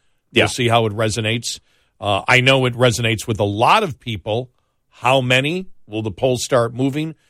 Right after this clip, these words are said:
Speaker 2: We will see. We've talked about what Trump has to do. Trump needs to start talking about policy. He needs to forget about the royal family. He needs to forget about the people on The View.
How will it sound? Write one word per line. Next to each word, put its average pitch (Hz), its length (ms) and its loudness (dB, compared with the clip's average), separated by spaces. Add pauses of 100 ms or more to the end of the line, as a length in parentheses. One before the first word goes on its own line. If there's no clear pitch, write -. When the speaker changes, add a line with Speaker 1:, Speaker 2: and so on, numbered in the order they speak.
(260)
Speaker 2:
We 113 120 -2
will 104 140 -2
see. 143 320 0
We've 120 180 -2
talked 123 280 2
about 117 240 2
what 107 120 -6
Trump 113 300 -2
has 110 300 0
to 110 100 -16
do. 135 440 -2 (1400)
Trump 127 280 2
needs 123 240 0
to 117 100 -10
start 113 320 0
talking 117 340 0
about 104 320 0
policy. 131 600 0 (320)
He 117 100 -4
needs 123 220 -2
to 120 100 -8
forget 123 320 2
about 123 300 2
the 113 60 -6
royal 117 360 -2
family. 151 640 -2 (320)
He 127 100 -6
needs 127 220 0
to 113 100 -2
forget 117 300 2
about 113 240 0
the 104 80 -10
people 117 360 -2
on 104 160 0
The 95 100 -10
View. 147 540 -2